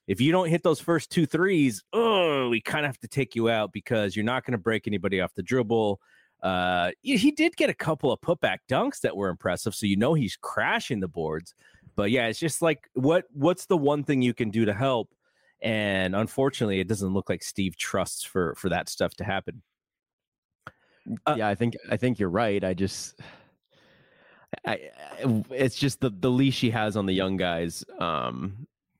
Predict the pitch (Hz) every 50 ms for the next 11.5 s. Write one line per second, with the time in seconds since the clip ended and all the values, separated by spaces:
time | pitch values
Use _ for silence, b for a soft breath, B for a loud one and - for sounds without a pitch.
0 | _ - 143 117 120 160 170 170 143 - - 113 110 123 131 139 143 - 120 117
1 | 113 110 123 123 120 120 120 117 107 - 123 120 117 110 110 101 95 90 - _
2 | _ - 92 92 95 101 107 120 120 120 117 - 123 127 127 120 113 104 95 104
3 | 95 98 104 104 101 - - 104 95 98 95 - - 92 - - 101 98 95 -
4 | - 95 92 92 90 92 95 - - 80 80 80 80 82 82 - - 95 101 101
5 | 98 - - 101 101 101 92 92 90 98 104 95 92 98 95 - - 107 98 95
6 | 85 90 - 95 90 90 92 - - - - 98 95 92 92 90 87 - - -
7 | - _ _ _ _ _ _ _ _ - 104 113 87 110 110 117 107 104 - -
8 | 117 110 104 101 92 104 98 87 - - 104 98 - - 95 87 87 - 104 -
9 | - 104 95 90 87 85 85 85 - - 101 101 98 90 85 85 - _ - -
10 | 90 85 82 85 90 92 _ b b b b b b b b b b b - 87
11 | 92 - - - - 113 110 _ -